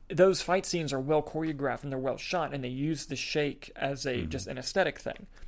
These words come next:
Speaker 1: and it works. It's,
Speaker 2: Yeah,
Speaker 1: it's one of
Speaker 2: and
Speaker 1: the
Speaker 2: it makes
Speaker 1: only
Speaker 2: sense. You're in a car. This is what it would
Speaker 1: Yeah.
Speaker 2: look like, you
Speaker 1: And
Speaker 2: know?
Speaker 1: it's one of the, and the Bournes are one of the only movies that do it correctly. But Taken did it correctly as well, the first one, not the sequels. And there's a scene in the first one where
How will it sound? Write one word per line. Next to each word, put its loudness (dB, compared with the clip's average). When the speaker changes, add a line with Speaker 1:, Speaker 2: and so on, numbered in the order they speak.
Speaker 1:
and -2
it -4
works. 4
It's, 0
Speaker 2:
Yeah, 8
Speaker 1:
it's 0
one 6
of 8
Speaker 2:
and 10
Speaker 1:
the 6
Speaker 2:
it 2
makes 8
Speaker 1:
only 6
Speaker 2:
sense. 4
You're 2
in -2
a 2
car. -2
This -2
is -8
what 2
it -4
would 2
Speaker 1:
Yeah. 8
Speaker 2:
look -8
like, -12
you -8
Speaker 1:
And 4
Speaker 2:
know? 4
Speaker 1:
it's -2
one 4
of 2
the, 4
and 0
the 0
Bournes 2
are 2
one 2
of 0
the 4
only 0
movies 2
that 0
do 0
it -2
correctly. 0
But 2
Taken 4
did 4
it -4
correctly 4
as -2
well, 0
the -4
first 6
one, -6
not -2
the -2
sequels. -8
And 6
there's 6
a 0
scene 2
in 0
the 2
first 0
one 2
where 4